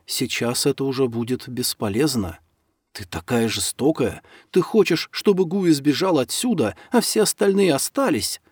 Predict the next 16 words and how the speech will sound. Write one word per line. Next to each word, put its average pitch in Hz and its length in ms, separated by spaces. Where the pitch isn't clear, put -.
Ван 156 320
Юйхан 143 560
стал 120 400
рассерженным. 87 800
«Вы 135 520
все - 340
нехорошие. 135 800
У 175 80
любого, 165 440
кто 160 200
приходит 156 460
сюда, 160 440
есть 143 500
на 165 160
то 165 160
причина. 151 680